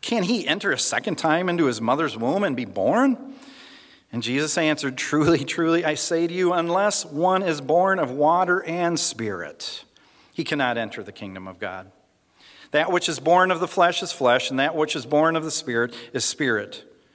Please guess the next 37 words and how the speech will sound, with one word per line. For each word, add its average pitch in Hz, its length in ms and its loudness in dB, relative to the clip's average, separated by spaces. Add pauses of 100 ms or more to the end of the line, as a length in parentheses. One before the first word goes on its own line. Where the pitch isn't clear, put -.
(260)
Do 190 120 -2
not 208 200 2
marvel 165 640 4
that 143 200 2
I 135 120 4
said 151 440 -2
to - 120 -6
you, 90 400 -10 (680)
'You 127 100 0
must 127 260 2
be 123 100 -4
born 110 280 0
again.' 101 420 -4 (680)
The 123 120 -2
wind 131 260 -2
blows 104 580 -2 (540)
where 120 200 4
it 151 80 -4
wishes, 104 600 -6 (260)
and 135 100 2
you'll 143 160 4
hear 165 380 2
its 147 160 -2
sound, 98 520 -2 (360)
but 139 140 0
you 135 140 -4
do 151 300 -8
not 180 260 -6
know 127 460 -4 (400)
where 131 500 0
it 120 120 -2
comes 202 360 -4
from 104 300 -4
or 143 100 0
where 185 420 0
it 156 240 -6
goes. 185 680 0